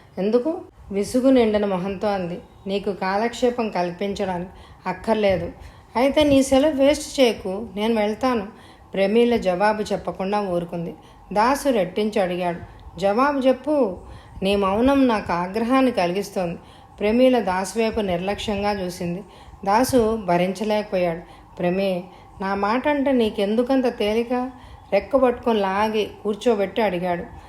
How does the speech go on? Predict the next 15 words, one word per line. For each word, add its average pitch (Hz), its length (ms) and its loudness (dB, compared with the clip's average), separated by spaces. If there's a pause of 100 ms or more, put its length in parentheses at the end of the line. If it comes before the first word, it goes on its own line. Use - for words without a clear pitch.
(280)
దాసు 220 320 2
వైపు 240 260 2
ఏవగింపుగా 214 800 0
చూసింది. 185 520 -4 (100)
అంతే, 208 440 -2 (400)
ఏడ్చి 247 300 2 (100)
చెంప 202 220 -2
పగలగొట్టాడు. 196 840 0 (500)
"నేను 208 200 2
ఎవ్వరిని 196 500 2
అనుకున్నావే 208 600 0
రాక్షసి? 180 640 -4 (380)
నేను 196 240 0
నీ 196 180 0
మొగుణ్ణి. 185 580 0